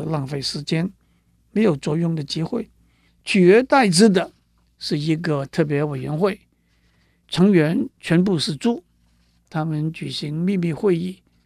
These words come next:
再把决定的结果告诉所有的动物。雪球被赶走之后三个礼拜，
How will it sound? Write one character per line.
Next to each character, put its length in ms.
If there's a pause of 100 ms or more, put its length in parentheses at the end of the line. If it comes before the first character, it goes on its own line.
(420)
再 140
把 160
决 200
定 160
的 80
结 220
果 320 (320)
告 180
诉 220
所 180
有 140
的 140
动 280
物。 160 (840)
雪 260
球 220
被 200
赶 240
走 160
之 160
后 520
三 280
个 140
礼 100
拜， 280